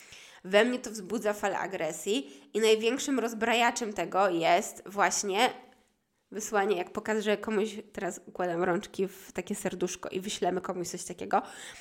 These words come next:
Nic tak nie rozbraja drugiej osoby. Parokrotnie to zrobiłam i dosłownie druga strona zaczyna się uśmiechać i śmiać i od razu mięknie. Ale często jest tak i też nie jestem jakimś tutaj, <laughs> nie będę ukrywała, że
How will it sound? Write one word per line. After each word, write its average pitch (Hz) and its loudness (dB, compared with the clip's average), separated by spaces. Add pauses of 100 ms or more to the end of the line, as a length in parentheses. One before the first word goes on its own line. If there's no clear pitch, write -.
(180)
Nic 269 4
tak 370 6
nie 320 4
rozbraja 226 6
drugiej 220 4
osoby. 170 0
Parokrotnie 247 4
to 247 2
zrobiłam 220 8 (440)
i 196 -4
dosłownie 220 8 (200)
druga 202 6
strona 294 4
zaczyna 269 2
się 262 0
uśmiechać 208 0
i 208 -4
śmiać 196 0
i 220 2
od 196 0
razu 208 2
mięknie. 185 -4 (580)
Ale 233 8
często 339 2
jest 302 0
tak 202 2
i 220 -4
też 214 -2
nie 196 2
jestem 208 2
jakimś 202 -2
tutaj, 196 4 (220)
<laughs> 339 -2
nie 233 0
będę 240 6
ukrywała, 220 6 (220)
że 311 2